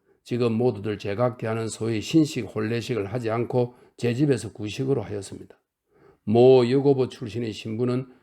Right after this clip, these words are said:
구식 결혼식이 싫다고 하였지만 M이 억지로 한 것이라 합니다. 이래하여 유곽에서는 한 부지런한 손님을 잃어버렸습니다. 독점이라 하는 건 참 유쾌하거든.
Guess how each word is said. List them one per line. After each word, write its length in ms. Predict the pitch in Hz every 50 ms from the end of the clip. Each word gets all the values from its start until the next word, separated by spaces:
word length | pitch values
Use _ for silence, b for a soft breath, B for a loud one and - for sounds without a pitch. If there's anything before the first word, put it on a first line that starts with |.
| B B _
구식 400 | - 113 113 107 - 139 131 -
결혼식이 480 | 139 135 139 139 123 - 120 113 107
싫다고 480 | 101 - 139 143 - - 135 139 123 113
하였지만 500 | 107 107 104 - - 120 120 120 123 123 b b b b _
M이 320 | 135 123 110 101 95 95
억지로 380 | - - - - - - 113 110
한 200 | - - 107 101
것이라 300 | 101 107 101 - 101 92
합니다. 400 | 90 101 104 98 98 98 - - _ _ _ _ b b b b b b b b b b
이래하여 400 | - 120 120 123 120 113 107 104
유곽에서는 680 | 110 127 135 123 120 113 110 107 101 - 107 101 98 98
한 260 | 92 110 120 110 104 -
부지런한 480 | 110 107 101 117 127 135 107 104 135
손님을 560 | 123 - 147 151 135 120 120 131 143 151 151 B B B B B _
잃어버렸습니다. 680 | 120 113 110 104 117 120 113 90 - - 107 95 - - _ _ _ _ _ _ _ _ _ _ _ _ _ _ _ _ _ _ _ _ _
독점이라 640 | - 143 139 135 - - 151 151 143 135 123 120 110
하는 180 | 113 117 117 110
건 140 | 110 101 92
참 280 | - - 131 123 117
유쾌하거든. 840 | 107 101 95 - - 117 120 120 123 143 131 117 107 113 131 160 -